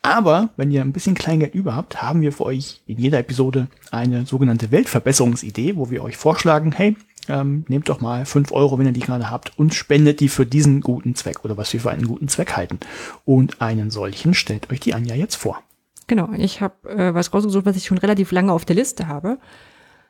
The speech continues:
Speaker 2: aber was jetzt nochmal aktuell geworden ist, das ist das Peng-Kollektiv.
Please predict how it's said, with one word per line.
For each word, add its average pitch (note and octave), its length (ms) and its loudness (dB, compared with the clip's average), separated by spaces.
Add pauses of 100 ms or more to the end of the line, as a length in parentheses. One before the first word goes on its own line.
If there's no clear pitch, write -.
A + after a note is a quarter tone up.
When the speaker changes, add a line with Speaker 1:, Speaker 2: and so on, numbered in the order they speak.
(160)
Speaker 2:
aber F3 440 2
was E3+ 140 0
jetzt E3 160 -2
nochmal E3+ 180 0
aktuell G#3 300 2
geworden F3 400 2
ist, E3 240 -4
das F#3 100 -4
ist G#3+ 220 -2
das B3 200 -2
Peng-Kollektiv. E3+ 1200 -4